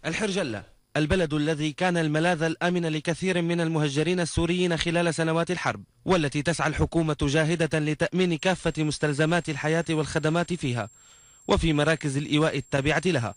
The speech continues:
والذي كان آخرها المستوصف الخيري الذي أقامته مديرية الشؤون الاجتماعية في ريف دمشق بالتعاون مع مبادرة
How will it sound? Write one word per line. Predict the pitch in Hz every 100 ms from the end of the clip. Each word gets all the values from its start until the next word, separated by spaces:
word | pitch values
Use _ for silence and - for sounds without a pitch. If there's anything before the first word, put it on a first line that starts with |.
| -
والذي | 202 175 139 151
كان | 180 170
آخرها | 147 156 175 165 156 151 - _ _ 156
المستوصف | 175 170 226 190 160 175
الخيري | 165 170 175 196
الذي | 170 175 165 151
أقامته | - 165 185 -
مديرية | 175 156 165 185 175
الشؤون | 160 - 151 180
الاجتماعية | 160 151 170 165 160 175
في | 156 147 165
ريف | 175
دمشق | 175 175 123 -
بالتعاون | 170 - 160 170 147 143
مع | 147
مبادرة | 143 139 143 160 156